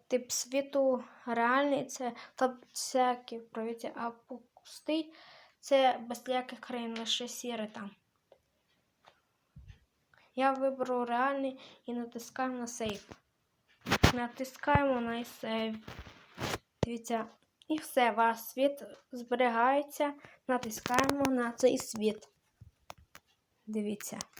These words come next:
І ви вже зрозуміли, а як грати у World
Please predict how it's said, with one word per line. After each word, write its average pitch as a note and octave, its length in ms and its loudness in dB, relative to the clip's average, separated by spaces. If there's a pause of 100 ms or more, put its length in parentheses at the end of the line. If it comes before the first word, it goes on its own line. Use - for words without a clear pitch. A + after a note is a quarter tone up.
(1000)
І B3 60 0
ви C4 200 4
вже C#4+ 280 6
зрозуміли, B3+ 760 2
а A#3+ 100 -2
як C4+ 480 8 (300)
грати C4 680 4 (100)
у B3 240 -2
World B3+ 220 2